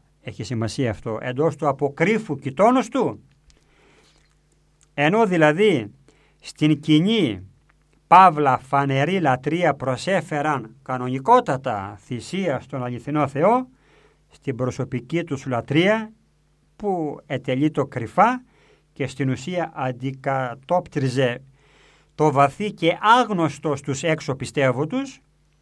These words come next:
προσέφεραν κρυφά εντός των κοιτώνων, δηλαδή θυσία στα είδωλα. Όλα αυτά επομένως εγίνοντο εκ προμελέτης,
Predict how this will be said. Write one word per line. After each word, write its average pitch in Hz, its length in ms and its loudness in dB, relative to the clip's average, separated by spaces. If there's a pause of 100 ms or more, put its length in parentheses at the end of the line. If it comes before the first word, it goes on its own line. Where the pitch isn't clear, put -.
(800)
προσέφεραν 139 800 -2
κρυφά 147 540 -4 (640)
εντός 139 380 -4
των 135 180 -4
κοιτώνων, 135 400 -2
δηλαδή 127 340 -4
θυσία 156 520 -2
στα 139 200 0
είδωλα. 107 520 2 (600)
Όλα 147 220 2
αυτά 135 200 -2
επομένως 170 800 -2 (180)
εγίνοντο 190 800 -6
εκ 135 180 -8 (120)
προμελέτης, 151 880 -4